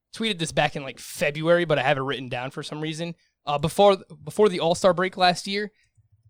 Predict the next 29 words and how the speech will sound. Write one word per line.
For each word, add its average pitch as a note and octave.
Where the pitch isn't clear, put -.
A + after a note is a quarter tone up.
Starling G3+
Marte, F3
twelve E3+
home E3+
runs, D#3+
thirteen E3+
steals, D#3
two F3+
seventy-nine D3+
batting D3
average. E3+
Byron D#3
Buxton, D3+
nine C#3+
home C#3
runs, C3+
twelve C#3+
steals, C3
two E3+
fifty-three C#3
batting B2+
average, A#2+
uh, C3
which C#3+
with D3
a C#3+
much D3+
higher C#3+
slug C3